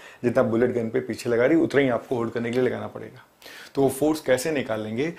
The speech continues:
हम मान के चलेंगे कि gun का जो system है वो एक variable mass सिस्टम है और उससे लगातार जो है गन तो रेस्ट में bullets निकल रही हैं तो गन का mass घटता जा रहा है।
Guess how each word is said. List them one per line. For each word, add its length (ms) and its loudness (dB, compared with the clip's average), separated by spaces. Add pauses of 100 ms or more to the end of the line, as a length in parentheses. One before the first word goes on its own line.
(220)
हम 120 2
मान 200 2
के 120 -2
चलेंगे 320 -4
कि 160 -6
gun 440 0 (180)
का 80 -2
जो 120 -6
system 460 -2
है 260 -8 (1000)
वो 80 2
एक 140 2
variable 440 2
mass 200 -6
सिस्टम 320 -16
है 160 -18 (920)
और 100 4
उससे 220 0
लगातार 680 4
जो 140 2
है 180 0 (600)
गन 200 2
तो 120 4
रेस्ट 320 4
में 320 -4
bullets 380 4
निकल 320 4
रही 180 2
हैं 120 -8
तो 120 -2
गन 300 0 (140)
का 100 0
mass 340 -6
घटता 420 -4
जा 100 -4
रहा 200 -14
है। 120 -20